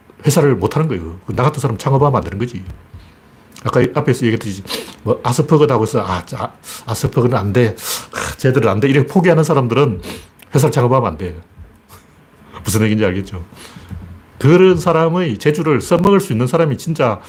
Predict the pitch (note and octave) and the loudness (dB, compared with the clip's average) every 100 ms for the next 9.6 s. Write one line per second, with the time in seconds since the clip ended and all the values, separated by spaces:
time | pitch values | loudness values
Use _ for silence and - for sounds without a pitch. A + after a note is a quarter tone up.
0 | - - - _ - - - - G#2+ G2+ | -20 -20 -20 _ -18 -18 -16 -10 -6 -6
1 | - B2 D3 - G2 F#2 G#2 F3+ F#3 G2+ | 2 4 4 2 -2 -2 -4 -8 -10 -14
2 | - - - _ - - - - - - | -18 -20 -20 _ -20 -20 -20 -20 -20 -18
3 | - - C3 C#3 A2 G2+ - - - - | -14 -4 0 0 -2 -8 -12 -14 -8 -2
4 | B2+ C3 D3 C#3 B2+ B2 - B2+ D3+ D3+ | -2 2 0 0 -2 -2 -2 0 0 2
5 | A#2+ - C#3 D3 D3 C3+ B2+ - G#2+ - | 2 2 4 4 4 2 -2 -4 -8 -8
6 | G2 E2+ F2 - _ _ _ _ _ _ | -14 -14 -16 -16 _ _ _ _ _ _
7 | _ - - - - - A#2+ A2+ B2 A2+ | _ -20 -20 -20 -16 -2 2 4 2 0
8 | F#2+ A#2 C#3+ B2 F#2 A2 F#2 C#3+ C#3 C#3+ | 0 0 0 0 -2 -4 0 0 2 0
9 | A#2 F#2+ - F#2+ G#2+ A#2+ | 0 -4 -2 -2 0 -2